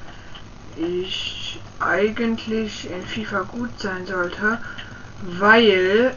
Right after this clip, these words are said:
ich, äh, in fifa viel Zeit investiert habe. Die Wolfsburger haben jetzt, äh, äh, eine Ecke gehabt.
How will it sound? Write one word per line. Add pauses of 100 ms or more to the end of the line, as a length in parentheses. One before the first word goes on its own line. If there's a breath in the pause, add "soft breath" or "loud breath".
ich,
äh,
in
fifa (2250)
viel (240)
Zeit
investiert
habe. (2750)
Die
Wolfsburger
haben
jetzt,
äh,
äh,
eine
Ecke
gehabt.